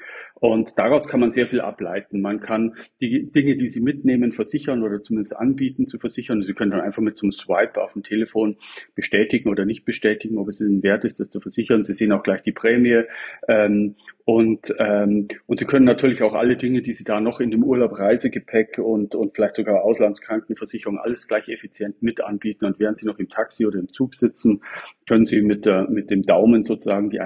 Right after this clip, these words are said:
Sachen an- und abwählen. Und das funktioniert technisch sehr, sehr leicht erreicht. Und der Markt entsteht natürlich erst dadurch, dass genug Kunden auf sowas aufspringen. Das, äh, Geschäftspotenzial übrigens in dem Beispiel für die Versicherung ist sehr einfach und klar,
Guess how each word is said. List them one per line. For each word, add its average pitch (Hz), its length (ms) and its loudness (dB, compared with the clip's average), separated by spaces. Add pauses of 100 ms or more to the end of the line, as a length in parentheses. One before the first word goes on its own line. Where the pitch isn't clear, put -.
(120)
Sachen 104 280 -6
an- 104 180 -2
und 95 120 -4
abwählen. 90 520 -6 (280)
Und 107 100 2
das 131 80 4
funktioniert 151 400 4
technisch 127 380 -2
sehr, 117 180 2
sehr 104 140 -2
leicht 90 180 -2
erreicht. - 280 -8 (280)
Und 113 320 0
der 104 80 2
Markt 107 400 -2
entsteht 127 340 0
natürlich 120 360 -4
erst 107 240 -4
dadurch, 110 500 -2 (340)
dass - 220 -4
genug 113 320 -2
Kunden 131 560 -2 (340)
auf 101 120 -4
sowas 104 280 -2
aufspringen. 123 800 -2
Das, - 420 -4
äh, 104 160 -4 (140)
Geschäftspotenzial 101 1040 -2
übrigens 101 240 -6
in 95 100 -2
dem 120 200 2
Beispiel 101 400 -2
für 110 140 -4
die 104 80 -6
Versicherung 120 480 -2
ist 110 140 -2
sehr 113 220 0
einfach 131 360 0
und 101 120 -2
klar, 113 440 -6